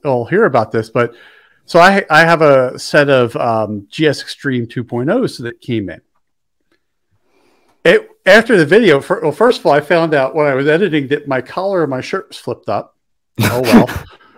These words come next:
Speaker 1: Right? Um, and then I was having a hard time getting him in my ear, right? And I'm like, "I just can't figure it." You know, I'm like,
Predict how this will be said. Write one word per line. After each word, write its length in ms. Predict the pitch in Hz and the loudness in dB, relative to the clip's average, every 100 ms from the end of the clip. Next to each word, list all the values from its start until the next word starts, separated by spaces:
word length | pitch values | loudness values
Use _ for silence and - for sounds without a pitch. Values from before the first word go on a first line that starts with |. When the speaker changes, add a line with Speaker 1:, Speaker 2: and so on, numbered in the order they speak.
| _ | _
Speaker 1:
Right? 320 | - 147 208 202 - - _ _ _ _ _ | 2 2 2 -4 -16 -20 _ _ _ _ _
Um, 480 | 156 151 151 147 - | 0 4 4 2 0
and 160 | 208 170 | -2 0
then 480 | 208 247 233 185 _ _ _ _ _ _ | 0 0 -2 -4 _ _ _ _ _ _
I 120 | - 254 | 2 2
was 120 | 302 | 4
having 200 | 294 294 | 2 0
a 40 | |
hard 220 | - 160 | 0 -2
time 240 | 151 180 151 | 0 -4 -2
getting 260 | 151 143 | 0 0
him 140 | 143 131 | 0 -2
in 100 | 120 | -4
my 160 | 123 - 165 | -8 -12 -6
ear, 460 | 294 302 - - _ _ _ - | -4 -4 -12 -20 _ _ _ -14
right? 340 | 135 226 302 - _ _ _ - | -8 -6 -6 -12 _ _ _ -10
And 80 | |
I'm 60 | 180 | -6
like, 180 | 214 - | -4 -6
"I 60 | - | -12
just 240 | - - | -12 -16
can't 240 | - - - | -10 -10 -6
figure 240 | 170 147 160 | -6 -6 -4
it." 140 | 180 | -2
You 60 | 196 | 0
know, 160 | 214 | 0
I'm 140 | 190 196 | 0 2
like, 240 | 185 - | 0 -2